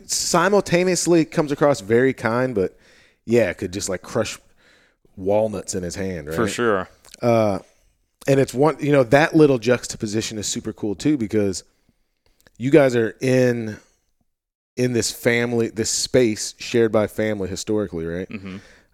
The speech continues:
Speaker 1: Uh, and you, you both have space there at the, at the workbenches, right? Like, he
Speaker 2: Mm-hmm.
Speaker 1: makes duck calls, you make duck calls. Very, very distinct styles from each other, right?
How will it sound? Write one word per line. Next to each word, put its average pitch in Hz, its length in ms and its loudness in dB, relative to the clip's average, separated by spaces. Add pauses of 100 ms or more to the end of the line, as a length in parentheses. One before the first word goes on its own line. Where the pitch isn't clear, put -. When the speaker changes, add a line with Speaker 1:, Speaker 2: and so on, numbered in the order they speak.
Speaker 1:
Uh, 80 360 -6 (680)
and 110 120 -8
you, 104 200 -8
you 113 100 -10
both 123 380 2
have 113 500 0
space - 760 -2 (220)
there 98 480 -2
at 98 120 -10
the, 80 340 -6 (440)
at 104 120 -8
the 104 80 -4
workbenches, 90 720 -6
right? 95 180 -4
Like, 87 120 -4
he 123 160 -4
Speaker 2:
Mm-hmm. 120 80 -4
Speaker 1:
makes 117 260 0
duck 110 200 0
calls, 95 340 -6 (360)
you 110 180 -6
make 104 240 -4
duck 90 200 -4
calls. 87 320 -8 (400)
Very, 123 680 2
very 107 520 0
distinct - 640 -10 (140)
styles 87 480 -6
from 73 120 -16
each 71 120 -16
other, 69 200 -10
right? 87 200 -8